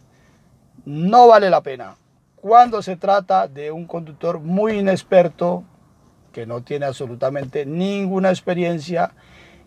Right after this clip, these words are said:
y vale la pena cuando se trata de un conductor que tiene experiencia. Entonces, ahí ya se los dejo a conciencia.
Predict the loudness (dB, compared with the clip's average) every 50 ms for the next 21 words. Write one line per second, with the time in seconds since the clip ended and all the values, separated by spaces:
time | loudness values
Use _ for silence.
0 | _ -6 -4 -2 2 6 8 8 8 8 8 6 6 4 4 0 2 2 2 0
1 | 0 2 0 0 0 -2 -8 -8 -8 -10 -8 -6 -6 -4 -2 0 0 0 0 -4
2 | -8 -8 -8 -8 -8 -8 -12 -12 -6 -4 -4 -4 -4 -6 -10 -10 -12 -10 -6 -6
3 | -6 -6 -6 -8 -8 -6 -4 0 4 4 4 2 2 -6 -10 -16 -18 -18 _ _
4 | _ _ _ _ _ _ _ _ _ _ _ _ _ _ _ _ _ _ _ _
5 | _ -14 -14 -12 -6 0 0 0 0 0 0 0 0 0 -2 -6 -12 _ _ -6
6 | 0 2 2 2 2 2 4 4 4 4 2 -2 -4 -4 -4 -2 -2 -2 4 4
7 | 6 6 4 2 0 -2 -4 -4 -6 -10 -10 -8 -6 -6 -6 -6 -8 -12 -16 -14
8 | -14 -12 -12 -14 -16 -18